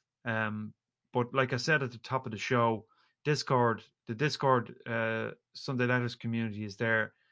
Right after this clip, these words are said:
to take these conversations further, and, um, it'd be good if you had the time to engage there. Links in the essay, as normal, and, uh, I'll see you next Wednesday, uh, this coming Wednesday for the Nomic.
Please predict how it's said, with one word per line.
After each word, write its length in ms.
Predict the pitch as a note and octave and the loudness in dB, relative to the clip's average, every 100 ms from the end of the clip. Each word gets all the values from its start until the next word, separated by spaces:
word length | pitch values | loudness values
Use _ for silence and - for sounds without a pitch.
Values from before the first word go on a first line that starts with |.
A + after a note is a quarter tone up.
| _ _ - | _ _ -16
to 80 | B2 | -4
take 260 | C3 B2+ | -2 0
these 180 | A#2+ A2+ | -2 -6
conversations 680 | - A#2 G#2+ A#2+ A2 - - | -4 -4 -2 -4 -4 -6 -14
further, 420 | - A2+ G#2+ G#2 | -4 -2 -2 -4
and, 300 | A2 G#2 G#2 | -6 -10 -6
um, 300 | G#2+ G#2 G2 G2 _ _ _ _ - - | -6 -6 -10 -16 _ _ _ _ -20 -12
it'd 140 | A2+ | -8
be 80 | B2 | -6
good 240 | B2+ C3 | -2 -2
if 180 | A#2 - | -2 -8
you 220 | A2 G2+ G2 - | -8 -8 -10 -10
had 180 | A2+ | -8
the 60 | G#2+ | -8
time 300 | - A2+ G#2+ | -6 -4 -4
to 120 | G#2+ | -8
engage 400 | G2+ G#2+ A2 G#2 | -8 -4 -6 -6
there. 260 | G#2+ G2+ G2+ _ _ _ _ _ _ _ D3+ | -6 -6 -8 _ _ _ _ _ _ _ 2
Links 400 | F#3 F3+ - - | 2 2 -6 -4
in 160 | E3 | -2
the 160 | D3+ C#3+ | 0 4
essay, 480 | C#3+ - C#3+ C#3 B2 - | 2 2 -2 -2 -6 -2
as 220 | C3 A#2+ | -2 0
normal, 480 | B2+ B2 B2 A#2+ - _ _ _ _ B2+ | 2 4 2 -2 -8 _ _ _ _ -2
and, 280 | B2 A#2+ A#2+ | 0 0 2
uh, 200 | A#2 A#2 | 0 0
I'll 160 | C3+ B2 | 0 -2
see 260 | - C3 | -2 0
you 120 | B2 | 0
next 280 | A#2+ A#2+ - | 0 -2 -2
Wednesday, 560 | B2 B2 A#2+ B2 A2 G2+ _ _ _ _ _ - | 0 0 0 -2 -2 -6 _ _ _ _ _ -6
uh, 180 | A2+ | -6
this 180 | A2 A#2+ | -2 -4
coming 260 | - B2+ A#2 | -2 0 2
Wednesday 360 | A#2 A2 G#2+ G2+ | 0 -2 -4 -6
for 160 | A2 | -6
the 80 | G#2 | -4
Nomic. 300 | G#2 G#2 G2+ | -6 -6 -10